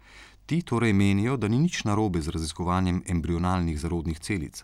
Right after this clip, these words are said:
saj lahko te raziskave v prihodnosti pripeljejo do uspešnega zdravljenja težkih bolezni in so torej v interesu celotnega človeštva.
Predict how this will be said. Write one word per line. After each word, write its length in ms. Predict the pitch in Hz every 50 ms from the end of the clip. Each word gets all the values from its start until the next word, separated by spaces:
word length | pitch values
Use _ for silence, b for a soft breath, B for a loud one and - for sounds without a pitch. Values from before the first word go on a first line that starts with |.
| - - _
saj 160 | - - 90 82
lahko 180 | 80 - - 90
te 160 | - - 98 90
raziskave 560 | 92 82 82 80 - - 92 90 92 90 92
v 60 | 87
prihodnosti 680 | - - 82 - 95 95 95 98 98 95 92 - 95 87
pripeljejo 540 | - 85 82 - 101 98 101 101 95 92
do 120 | 87 85 82
uspešnega 540 | 80 - - 117 117 - - 107 87 90 85
zdravljenja 480 | 78 90 98 104 107 104 101 98 95 85
težkih 380 | - - 98 95 - - 92 78
bolezni 560 | 78 80 82 98 107 101 95 107 110 110 B B B B B B B -
in 160 | 101 98 -
so 80 | 104
torej 240 | - 117 107 107 104
v 160 | 101 104 101
interesu 460 | 95 - 98 98 107 110 - - 107 95
celotnega 500 | - 104 92 92 92 92 104 98 101 -
človeštva. 560 | - - 110 110 104 90 - - - -